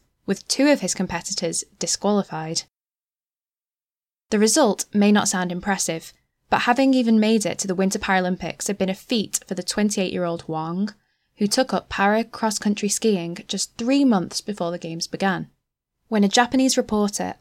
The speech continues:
asked Wang how he managed to compete at the Winter Paralympics with so little training, he replied, "Whatever Chinese want to do, we can achieve." Wang, who had lost one of his arms at the age of twenty-two,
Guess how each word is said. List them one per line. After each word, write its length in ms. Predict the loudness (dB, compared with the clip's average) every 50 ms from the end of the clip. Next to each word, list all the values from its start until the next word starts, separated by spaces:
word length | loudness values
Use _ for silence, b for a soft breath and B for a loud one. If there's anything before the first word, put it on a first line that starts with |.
| _
asked 400 | 0 0 0 0 -4 -6 -8 -6
Wang 380 | -6 -4 -4 -4 -6 -6 -8 -8
how 260 | -10 -6 -4 0 2
he 80 | 2 2
managed 320 | 2 0 0 -4 -4 -6
to 60 | -6
compete 480 | -4 -4 -4 -4 -2 -4 -4 -4 -4 -6
at 60 | -6
the 40 | -6
Winter 300 | -6 -6 -6 -6 -8 -8
Paralympics 800 | -8 -10 -8 -6 -6 -6 -6 -6 -8 -8 -10 -12 -8 -6 -6 -6
with 100 | -4 -4
so 220 | -2 -2 0 0
little 240 | -2 -4 -6 -8 -8
training, 500 | -4 0 2 2 2 2 0 -2 -6 -10 -12 -16 _ _ _ _ _
he 160 | _ -2 0
replied, 600 | 0 0 -2 -2 -2 0 0 0 0 -2 -4 -6 -10 -10 _ _ _ _ _ _ _ _ _ _
"Whatever 340 | -6 -4 0 2 2 2 2
Chinese 480 | 2 2 2 4 4 4 4 2 2
want 200 | 2 0 0 0
to 80 | -2 -2
do, 320 | -2 -2 -2 -2 -6 -8 -12 _ _ _ _
we 100 | -4 -4
can 160 | -4 -4 -8 -8
achieve." 600 | 0 0 2 2 2 -2 -4 -8 -10 -14 -16 -20 _ _ _ _ _ _ _ _ _ _ _ _ _ _ _ _ _ _ _ _ _ _ _ _ _ _ _ -10 -6
Wang, 440 | -4 -2 -2 -2 -2 -2 -2 -4 -4 -10 -20 _ _ _ _
who 120 | 2 2
had 80 | 2 4
lost 320 | 6 4 4 4 2 -2
one 100 | -4 -6
of 100 | -6 -6
his 120 | -8 -8 -2 0
arms 340 | 0 0 0 0 -2 -4 -6
at 80 | -6
the 140 | -4 -2 -2
age 180 | -2 -2 -2 -6
of 80 | -8
twenty-two, 720 | -6 -6 -4 -4 -4 -6 -8 -8 -4 -2 -2 -2 -2 -4